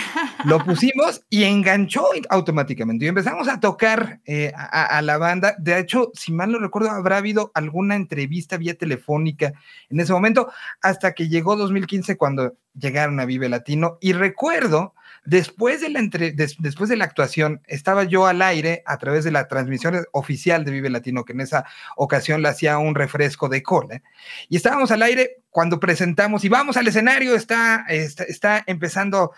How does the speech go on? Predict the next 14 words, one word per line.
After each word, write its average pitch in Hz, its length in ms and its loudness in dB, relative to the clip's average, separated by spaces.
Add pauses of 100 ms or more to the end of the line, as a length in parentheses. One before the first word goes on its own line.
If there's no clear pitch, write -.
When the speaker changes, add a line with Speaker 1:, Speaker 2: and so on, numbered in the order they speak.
(200)
Speaker 1:
está 151 200 -6
empezando 196 600 0
la 156 280 0
banda, 196 420 2
una 185 180 0
banda 180 240 -2
chilena, 196 440 -2
debutante, 175 720 0 (340)
y 175 80 -6
vimos 320 320 -2
las 196 140 2
reacciones. 117 640 -4
Después 180 480 -6
fu-, 180 280 -6